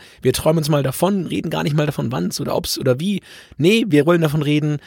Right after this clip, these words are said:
ähm, dass wir uns jetzt einfach mal im Kopf so ein wenig an den Strand beamen. Und, äh, ja, Christoph, das Land hatte für dich auch ein ganz besonderes Geschenk, denn extra für dich und um, um, um dich auch nochmal glücklich zu stimmen, nachdem wir dir ankamen,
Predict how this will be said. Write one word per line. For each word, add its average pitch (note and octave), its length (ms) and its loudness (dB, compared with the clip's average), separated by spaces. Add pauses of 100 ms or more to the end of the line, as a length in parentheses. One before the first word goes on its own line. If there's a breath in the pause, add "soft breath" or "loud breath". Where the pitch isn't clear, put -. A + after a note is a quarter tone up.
(220 loud breath)
ähm, B2 220 0
dass B2+ 180 -4
wir C#3 60 4
uns B2 80 -2
jetzt A#2 80 -6
einfach C3+ 140 0
mal C3 80 0
im A#2+ 120 -2
Kopf E3+ 220 -4
so - 80 -4
ein B2+ 240 -2
wenig G3+ 500 2
an D3+ 160 0
den C#3 180 -2
Strand - 460 -4
beamen. G2+ 360 -2 (560 loud breath)
Und, C3 420 0
äh, B2 240 2
ja, G3 220 -2
Christoph, - 320 -8
das B2+ 180 -4
Land D#3 180 0
hatte E3 200 -2
für D#3 100 -2
dich E3 180 0
auch D#3 80 2
ein D#3+ 60 0
ganz E3 180 2
besonderes E3 360 0
Geschenk, D#3 420 -2
denn C3 140 -2
extra - 400 -4
für E3+ 160 2
dich E3+ 320 0
und C3+ 160 -4
um, C#3 160 -6
um, C#3 160 -4
um C#3 200 -4
dich - 300 -2
auch D3 80 -2
nochmal D3+ 280 2
glücklich E3 420 0
zu C3 100 -4
stimmen, B2+ 180 -2
nachdem D#3 200 0
wir D#3+ 60 2
dir D3 100 2
ankamen, D3+ 480 -2